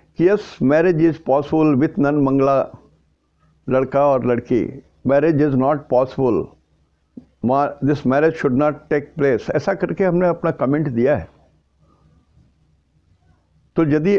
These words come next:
आप थोड़ा सा भी ब्रेन को एक्सरसाइज करेंगे, then you will be a master of मंगल दोषा। At least आप समाज का बहुत बड़ा उपकार कर सकेंगे।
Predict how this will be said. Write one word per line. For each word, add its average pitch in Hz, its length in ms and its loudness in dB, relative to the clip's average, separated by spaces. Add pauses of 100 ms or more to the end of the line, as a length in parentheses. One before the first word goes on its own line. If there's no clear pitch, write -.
(120)
आप 180 300 -2
थोड़ा 247 280 2
सा 247 180 -2
भी 226 280 2
ब्रेन 175 440 0
को 214 160 0
एक्सरसाइज 185 640 0
करेंगे, 165 460 2
then 165 200 0
you 175 180 4
will 175 200 2
be 175 80 2
a 151 80 2
master 160 440 0
of 147 120 2 (920)
मंगल 151 360 2
दोषा। 131 340 0 (640)
At 139 200 -2
least 180 200 0
आप 160 280 -2
समाज 151 340 -2
का - 160 -4
बहुत 135 260 -2
बड़ा 139 220 2
उपकार 123 360 -2
कर 110 200 -4
सकेंगे। 95 500 -6